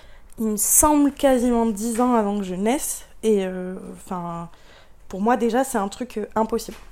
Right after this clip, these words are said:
Pour moi, j'ai connu mon grand-père, je le connais, je, je sais plein de trucs de lui, tout ça, qu'on ne m'a pas forcément raconté, que j'ai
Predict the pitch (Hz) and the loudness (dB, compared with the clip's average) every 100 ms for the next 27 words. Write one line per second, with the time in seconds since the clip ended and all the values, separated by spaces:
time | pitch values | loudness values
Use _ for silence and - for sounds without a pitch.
0 | - - 202 214 214 214 220 226 202 196 | -18 -10 -4 -2 0 2 2 0 -2 -4
1 | 190 175 180 175 233 247 208 196 196 - | -6 -6 -6 0 0 0 -2 -4 -4 -2
2 | 196 196 226 190 170 175 180 175 185 - | -2 0 -2 -4 -8 -10 -12 -12 -14 -10
3 | 196 - 214 208 - 196 190 175 208 - | -8 -4 -6 -6 -10 -10 -8 -8 -10 -10
4 | - 208 - - - - - 233 226 190 | -10 -10 -10 -20 -20 -18 -6 -2 0 2
5 | 226 233 226 - 220 202 208 202 202 240 | 2 2 0 -2 -2 0 -2 -2 -6 -6
6 | - 196 196 - - - - - 202 170 | -6 -8 -10 -12 -18 -18 -18 -14 -12 -8
7 | 185 170 180 196 196 | -6 -6 -8 -10 -10